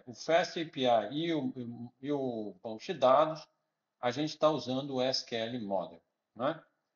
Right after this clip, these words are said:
Depois eu mostrei também toda a parte de client, mas esse vídeo ele é voltado somente pro desenvolvimento desse servidor. Então, o que que acontece? A gente, na disciplina, se dispôs a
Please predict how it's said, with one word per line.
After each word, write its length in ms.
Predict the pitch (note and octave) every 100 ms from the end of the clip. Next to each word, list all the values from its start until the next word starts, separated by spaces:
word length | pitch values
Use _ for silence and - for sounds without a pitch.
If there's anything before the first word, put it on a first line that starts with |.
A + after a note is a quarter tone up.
| _ -
Depois 260 | - B3 B3+
eu 60 |
mostrei 420 | B3+ A3+ - C4
também 260 | B3+ A3 A3+
toda 220 | G#3 B3
a 60 | A#3
parte 260 | A3 A3
de 100 | G#3+
client, 540 | - F3 C#3+ B2 A2+ D3
mas 180 | D#3 G3+
esse 220 | G#3+ F#3
vídeo 340 | D3+ G#3 F3
ele 120 | F#3
é 40 | G3
voltado 540 | F#3 E3 E3+ F#3 F#3+
somente 720 | - - A#3 F#3 G#3 A3+ - G#3+
pro 220 | G#3 G#3
desenvolvimento 840 | E3 G3+ F#3+ G3+ E3 F3 G3 F#3+
desse 360 | E3+ G3 G3 -
servidor. 760 | - G#3 F#3+ G3 C3+ A2 G2 _ _ _ _ _ _ _ _ _
Então, 240 | G3+ A#3 A3
o 40 |
que 140 | - A#3+
que 80 |
acontece? 720 | A3+ A3+ E3 B2+ G#2 F#2+ - -
A 120 | A#2+
gente, 340 | D3+ E3+ -
na 200 | E3+ E3
disciplina, 540 | E3+ - D#3+ D#3 D3 C3
se 160 | -
dispôs 600 | C3+ C3+ - C3 B2 G#2
a 360 | A#2 C3+ E3